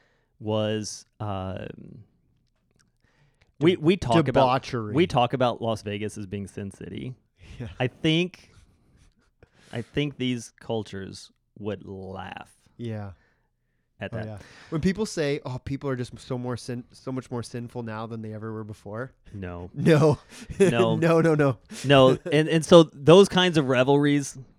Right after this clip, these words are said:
Speaker 1: brought in things like the mistletoe,
Speaker 2: Sure,
Speaker 1: which
Speaker 2: yeah.
Speaker 1: we have very much made a G-rated thing. Uh,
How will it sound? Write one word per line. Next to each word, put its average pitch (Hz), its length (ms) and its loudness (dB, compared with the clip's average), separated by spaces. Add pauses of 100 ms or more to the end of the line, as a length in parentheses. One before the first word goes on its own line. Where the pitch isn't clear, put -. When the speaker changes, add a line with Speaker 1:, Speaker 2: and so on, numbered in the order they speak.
(300)
Speaker 1:
brought 123 220 0
in 127 80 -4
things - 300 -18
like - 180 -16
the 135 100 -4
mistletoe, 139 560 -2 (180)
Speaker 2:
Sure, 131 360 -2
Speaker 1:
which 139 160 6
Speaker 2:
yeah. 117 180 -4
Speaker 1:
we 143 180 0
have 127 260 0 (220)
very 127 260 -2
much 127 460 -4 (140)
made 120 400 -4
a 117 140 -4
G-rated 120 600 -2
thing. 127 320 -6 (600)
Uh, 110 600 -2